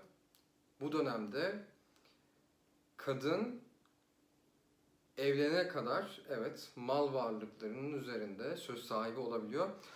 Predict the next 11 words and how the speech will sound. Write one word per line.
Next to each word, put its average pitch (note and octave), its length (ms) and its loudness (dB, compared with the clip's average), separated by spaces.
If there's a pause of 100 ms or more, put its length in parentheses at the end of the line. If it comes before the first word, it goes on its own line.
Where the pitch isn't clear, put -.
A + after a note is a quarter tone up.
(140)
Ama E3 240 4
evlendiği D#3 540 6
andan F3+ 260 4
itibaren F3+ 600 2 (500)
mal D#3 320 6
va-, F3 260 6
mal G3 300 4
varlıkları E3 520 4
üzerine E3 440 -2
hiçbir F#3 240 -4
şekilde E3+ 640 -2